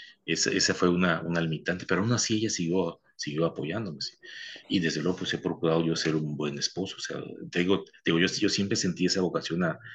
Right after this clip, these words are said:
a, a querer, a, a formar una familia, ¿verdad?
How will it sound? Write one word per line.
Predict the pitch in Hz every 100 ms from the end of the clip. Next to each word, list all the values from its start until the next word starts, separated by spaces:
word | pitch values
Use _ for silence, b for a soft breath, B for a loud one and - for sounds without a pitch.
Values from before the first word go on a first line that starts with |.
| B B -
a, | - 71 - 78 69 69 78
a | 71
querer, | 78 73 82 87 -
a, | - 82 73 - -
a | -
formar | 80 82 92
una | 90
familia, | 85 78 110 113
¿verdad? | 78 73